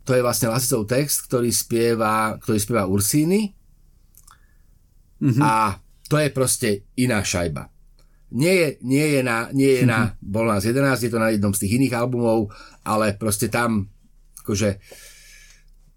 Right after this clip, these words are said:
Speaker 1: proste je to škoda, že to jednoducho zredukovalo celé, no.
Speaker 2: Hej. Tak ono, tie veci budú žiť svojím životom a určite sa nevytratia rýchlo a budú sa predávať, tak ako ty hovoríš, že tvoja dcéra to už začala počúvať, že,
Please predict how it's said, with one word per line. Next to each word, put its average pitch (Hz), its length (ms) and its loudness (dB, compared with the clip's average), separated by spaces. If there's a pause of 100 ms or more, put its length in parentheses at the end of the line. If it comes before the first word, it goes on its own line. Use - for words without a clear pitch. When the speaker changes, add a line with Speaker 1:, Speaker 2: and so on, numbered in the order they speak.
(180)
Speaker 1:
proste - 220 -4
je 208 100 4
to 185 80 -4
škoda, 151 280 -2
že 123 160 -2
to 113 200 -2
jednoducho 113 320 2
zredukovalo 98 600 -2
celé, 82 300 -10
no. 85 240 -8 (1200)
Speaker 2:
Hej. 113 380 -4 (140)
Tak 254 180 -2
ono, 220 160 2
tie 202 160 2
veci 196 300 0
budú 160 280 2
žiť 151 240 2
svojím 143 320 2
životom 131 540 2
a 123 100 2
určite 127 380 0
sa 113 160 -2
nevytratia 113 800 0 (260)
rýchlo 117 540 0
a - 20 2
budú 110 220 0
sa 117 160 -2
predávať, 117 420 0
tak 123 160 -2
ako 127 200 -4
ty 131 180 0
hovoríš, 117 420 2
že 107 120 -4
tvoja 113 240 0
dcéra 110 320 -2
to 107 180 -4
už 104 100 -4
začala 110 380 0
počúvať, 110 640 -2
že, 104 200 -2